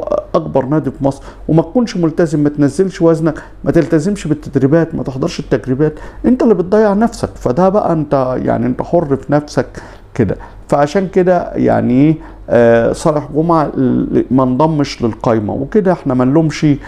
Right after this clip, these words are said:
ما نلومش فايلر، احنا نلوم، آه، صالح جمعه نفسه.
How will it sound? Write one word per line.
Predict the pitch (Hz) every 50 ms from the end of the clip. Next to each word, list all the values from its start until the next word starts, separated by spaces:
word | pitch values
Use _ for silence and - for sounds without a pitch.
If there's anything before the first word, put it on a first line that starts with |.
| - - - - - -
ما | 117 113
نلومش | 120 135 151 165 151 - - 143 131 123 127 - - 110
فايلر، | 131 147 156 160 151 143 131 - -
احنا | 135 - - 123 117
نلوم، | 110 110 123 135 139 139 139 139 - - - - - - - -
آه، | - 110 110 110 107 107 107 98
صالح | - - - 147 139 123 113 104 - -
جمعه | 127 117 110 110 120 117 110 - - -
نفسه. | 123 120 101 - - -